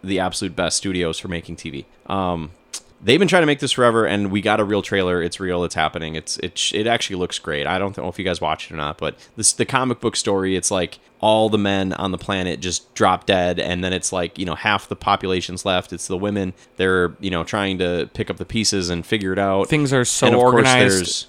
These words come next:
Speaker 2: Things are really organized and peaceful and mostly just happy.
Speaker 1: Yeah, but, you know, not so much.
Speaker 2: <laughs>
Speaker 1: Like, uh, they're all pretty much killing each other.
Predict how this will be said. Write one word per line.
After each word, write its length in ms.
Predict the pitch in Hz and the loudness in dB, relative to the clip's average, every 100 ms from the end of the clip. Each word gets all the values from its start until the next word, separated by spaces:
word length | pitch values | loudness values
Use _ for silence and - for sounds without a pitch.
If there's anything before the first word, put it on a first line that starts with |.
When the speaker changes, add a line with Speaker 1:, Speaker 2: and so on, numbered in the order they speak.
| - - | -14 -4
Speaker 2:
Things 180 | 147 | 0
are 120 | 139 135 | 2 2
really 180 | 143 | 2
organized 800 | 143 127 127 120 120 120 - - - | 2 2 2 0 0 0 -4 -8 -4
and 320 | 120 110 110 | -2 0 -2
peaceful 720 | - 113 - 113 107 104 104 - - | -2 -2 -2 -2 0 0 -2 -8 -10
and 600 | 113 107 101 101 95 - | -6 -4 -4 -4 -6 -8
mostly 360 | 120 117 110 117 | -2 0 0 -2
just 180 | 104 101 | -4 -2
happy. 420 | 110 107 98 101 - _ | 0 0 -2 -8 -12 _
Speaker 1:
Yeah, 500 | - 131 104 60 - - - - | 4 6 6 2 -6 -16 -20 -4
but, 200 | 107 - | -2 0
you 120 | 104 | -2
know, 200 | 85 69 131 | -2 -2 0
not 180 | 92 85 | 0 -2
so 100 | 87 | -2
much. 280 | 82 78 - | 0 -2 -4
Speaker 2:
<laughs> 60 | - | -8
Speaker 1:
Like, 380 | - 95 85 107 | 0 2 2 0
uh, 240 | 90 82 | 2 2
they're 120 | 85 95 | 2 2
all 120 | 85 | 2
pretty 360 | - 95 87 | 0 -4 -2
much 280 | 87 92 82 | -6 -6 -6
killing 200 | - 92 | -4 -4
each 120 | 87 - | -4 -4
other. 220 | 82 | -4